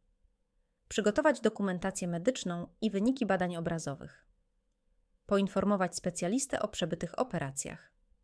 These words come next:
zgłosić obecność implantów lub endoprotez,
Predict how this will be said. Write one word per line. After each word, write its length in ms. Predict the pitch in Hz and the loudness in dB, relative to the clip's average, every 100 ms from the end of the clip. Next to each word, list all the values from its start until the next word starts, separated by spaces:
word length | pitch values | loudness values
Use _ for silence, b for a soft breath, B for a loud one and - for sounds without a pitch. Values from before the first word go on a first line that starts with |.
| _ _ _ _ _ _ | _ _ _ _ _ _
zgłosić 520 | 185 175 185 202 - - | -6 0 4 4 2 -2
obecność 540 | 175 185 - 170 - | 2 2 2 -4 -4
implantów 580 | 175 170 220 254 208 - | -6 2 4 4 2 -2
lub 160 | 175 - | -4 -2
endoprotez, 800 | 180 170 175 185 - - - - | -2 0 2 2 2 -8 -10 -12